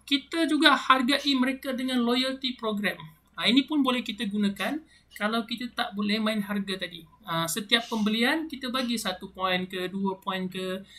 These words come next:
ataupun pe-, pembelian yang kedua puluh nanti kita bagi poin, ah, free gift dan sebagainya ke. Ah,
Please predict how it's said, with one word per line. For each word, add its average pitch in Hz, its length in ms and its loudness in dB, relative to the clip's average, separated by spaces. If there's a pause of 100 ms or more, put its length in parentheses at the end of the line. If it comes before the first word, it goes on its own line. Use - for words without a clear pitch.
(220)
ataupun 214 420 -4
pe-, 208 220 -4
pembelian 208 460 2
yang 202 40 -2
kedua 208 240 -2
puluh 220 280 -2
nanti 226 260 0
kita 214 240 -6
bagi 196 400 0
poin, 196 460 -2 (340)
ah, 170 160 -6
free 202 240 -4
gift 202 300 -4
dan 196 100 0
sebagainya 196 760 0
ke. 196 360 0 (180)
Ah, - 160 -14